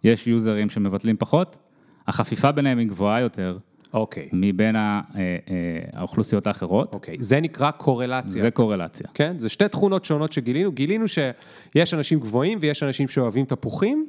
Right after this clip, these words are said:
Speaker 1: בדיוק.
Speaker 2: והרבה מהגבוהים גם אוהבים תפוחים.
Speaker 1: כן.
Speaker 2: זה נקרא קורלציה. לאו דווקא הם אוהבים תפוחים בגלל שהם גבוהים,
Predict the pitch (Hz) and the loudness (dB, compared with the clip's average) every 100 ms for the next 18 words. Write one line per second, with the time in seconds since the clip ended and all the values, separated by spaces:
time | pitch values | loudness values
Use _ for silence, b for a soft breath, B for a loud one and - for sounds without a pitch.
0 | - 92 120 80 82 104 151 165 160 b | -2 -2 -2 -6 -6 4 4 4 -4 b
1 | b b - 151 143 269 294 269 180 220 | b b 0 0 2 2 2 -2 0 0
2 | 285 220 240 247 240 233 226 220 220 202 | 0 0 0 0 0 0 -2 -2 0 0
3 | 190 - _ _ _ _ - - - 104 | -2 -6 _ _ _ _ -6 -6 -6 2
4 | 185 226 - 190 - 160 143 135 127 117 | 2 2 -2 -4 -2 -4 -4 -4 -4 -6
5 | 139 _ _ _ - 107 160 190 226 - | -10 _ _ _ -2 0 0 2 0 0
6 | 202 170 143 151 120 151 120 98 117 113 | 2 2 0 -4 -2 -2 -2 0 0 -2
7 | - 98 85 85 78 73 | -4 -8 -6 -6 -6 -6